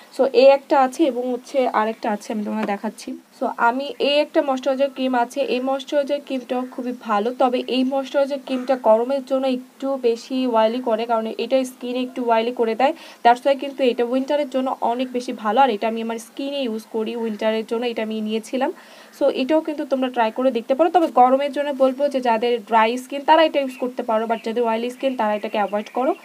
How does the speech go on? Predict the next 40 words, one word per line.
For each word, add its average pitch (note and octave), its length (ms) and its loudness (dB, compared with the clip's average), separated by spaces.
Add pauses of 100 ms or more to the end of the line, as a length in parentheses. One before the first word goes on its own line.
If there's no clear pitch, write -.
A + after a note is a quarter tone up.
(320)
এবং C#4 220 -2
আমি C#4+ 240 2
আবারও C4 300 2
তোমাদেরকে C#4 760 0
একই A3 280 0
কথাই C4 220 -4
বলবো A3+ 380 0
যে B3+ 120 -4
তোমরা B3+ 280 -2
তোমাদের B3+ 320 -4
skin D4+ 440 -4
অনুযায়ী A#3+ 360 -2
প্রোডাক্টটা A#3+ 440 -2
বাছাই G#3+ 340 -2
করবা C4 360 2
and A3+ 100 -6
then A3+ 200 -4
তোমরা A3 200 -6
তোমাদের G#3+ 440 -8
স্কিনে A3+ 320 -8
এগুলোকে G#3+ 380 -6
apply F#3+ 340 -2
করবা। - 280 -8 (340)
আমি B3+ 220 4
just, D4 280 -2
আমি C4+ 140 -2
যেগুলো C4+ 300 0
ব্যবহার A3+ 400 0
করেছি B3 380 -4
বা A#3 140 0
যেগুলো A3 300 -8
ব্যবহার G#3+ 360 -2
করা B3 240 0
যায়, A#3+ 220 -2
সেগুলোই C4 340 -6
তোমাদের G#3+ 300 -8
সাথে A3 200 -12
share G#3+ 240 -2
করছি। A3+ 340 -6
এবং A3 220 -6